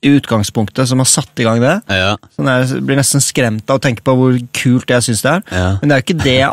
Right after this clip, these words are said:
Speaker 1: alltid kjenner på i hverdagen når jeg faktisk skal sette meg ned og skrive.
Speaker 2: Nei.
Speaker 1: Da må jeg akseptere, da må jeg på en måte, ok, jeg vet at jeg har en kobling til en inspirasjon, men det er ikke alltid jeg kjenner den. Da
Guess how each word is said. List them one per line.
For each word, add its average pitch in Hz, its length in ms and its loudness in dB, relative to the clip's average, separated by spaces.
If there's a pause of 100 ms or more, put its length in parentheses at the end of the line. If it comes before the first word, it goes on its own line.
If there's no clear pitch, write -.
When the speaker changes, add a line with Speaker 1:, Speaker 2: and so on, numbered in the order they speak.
Speaker 1:
alltid 127 260 -2
kjenner 113 400 0
på 131 140 2 (260)
i 135 160 -2
hverdagen 123 400 0
når 131 140 2
jeg 135 100 -2
faktisk - 380 -6
skal 143 100 0
sette - 320 -4
meg 113 60 0
ned 127 80 0
og - 20 -2
skrive. 127 380 0 (180)
Speaker 2:
Nei. 82 140 -4 (240)
Speaker 1:
Da 156 100 4
må 151 100 2
jeg 139 140 2
akseptere, 123 640 0 (160)
da 143 160 0
må 156 80 4
jeg - 80 -2
på 175 60 0
en 156 40 2
måte, - 220 -2
ok, 160 160 0
jeg 156 160 4
vet 127 320 0
at 156 80 2
jeg 147 80 2
har 139 80 2
en 143 160 -4
kobling 120 320 2
til 131 80 4
en 123 80 2
inspirasjon, 131 420 0
men 170 80 0
det 147 80 4
er - 60 -4
ikke 151 100 2
alltid 139 220 0
jeg - 80 -4
kjenner 135 260 0
den. 226 80 -10 (380)
Da - 20 4